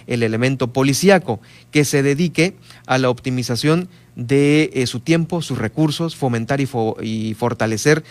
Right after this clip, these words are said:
la, el servicio profesional de carrera, que este viene inclusive desde la federación aterrizado a los municipios, pero mire, no todos cumplen los requisitos,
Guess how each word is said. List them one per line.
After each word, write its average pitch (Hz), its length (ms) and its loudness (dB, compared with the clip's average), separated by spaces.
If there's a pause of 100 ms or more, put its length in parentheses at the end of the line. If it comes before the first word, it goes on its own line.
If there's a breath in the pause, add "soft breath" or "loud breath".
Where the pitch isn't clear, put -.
(500 loud breath)
la, 226 400 4 (500)
el 202 180 2
servicio 170 360 0
profesional 131 520 -2
de 143 100 -2
carrera, 135 480 0 (960)
que 120 180 0
este 143 200 -2
viene 139 200 -2
inclusive 135 500 -4
desde 104 320 -4
la 98 160 -2
federación 107 540 -4
aterrizado 147 680 0 (240 loud breath)
a 123 80 2
los 135 140 2
municipios, 131 440 0
pero 180 240 2
mire, 214 220 0
no 170 180 0
todos 190 320 0
cumplen 175 360 0
los 139 100 0
requisitos, 139 640 -2